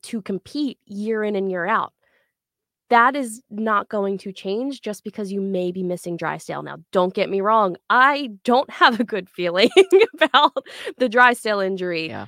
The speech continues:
Speaker 1: Um,
Speaker 2: Didn't look great.
Speaker 1: he, it was, it was a big hit. The minute he got off, he ran o-, like, ran off the ice down the tunnel.
Speaker 2: Mm-hmm.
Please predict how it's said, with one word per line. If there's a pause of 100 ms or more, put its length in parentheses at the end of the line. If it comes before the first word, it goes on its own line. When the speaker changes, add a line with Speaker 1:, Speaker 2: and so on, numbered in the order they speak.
(140)
Speaker 1:
Um, (280)
Speaker 2:
Didn't
look
great.
Speaker 1:
he, (140)
it
was,
it
was
a (120)
big
hit.
The
minute
he
got
off,
he (200)
ran
o-,
like, (240)
ran
off
the
ice
down
the
tunnel. (140)
Speaker 2:
Mm-hmm.